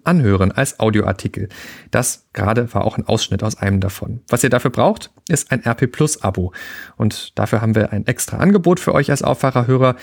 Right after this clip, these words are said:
Die ersten drei Monate für neunundneunzig Cent, danach vier Euro neunundneunzig im Monat. Und das ist monatlich kündbar. Ihr bekommt dafür vollen Zugriff auf R P Online und nebenbei auch noch das gute Gefühl,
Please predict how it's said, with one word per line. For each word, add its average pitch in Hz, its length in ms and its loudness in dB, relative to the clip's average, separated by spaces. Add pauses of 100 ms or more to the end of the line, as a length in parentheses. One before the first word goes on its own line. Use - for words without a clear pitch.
(280)
Die - 60 -4
ersten - 340 0
drei 101 180 2
Monate 107 440 4
für - 180 -2
neunundneunzig 143 560 4
Cent, 131 260 0
danach 104 320 0
vier - 220 2
Euro 104 180 0
neunundneunzig 92 640 -2
im 101 80 -6
Monat. 165 400 4 (360)
Und 147 120 0
das 143 100 0
ist 170 140 0
monatlich 107 420 2
kündbar. 104 380 -4 (100)
Ihr - 80 -2
bekommt 110 300 0
dafür 104 200 0
vollen 104 340 0
Zugriff 110 340 -2
auf - 140 -4
R - 100 -4
P - 160 -8
Online 165 380 4 (320)
und 120 260 0
nebenbei 107 520 2 (140)
auch 147 220 0
noch 180 100 4
das - 180 0
gute 175 200 2
Gefühl, 165 400 4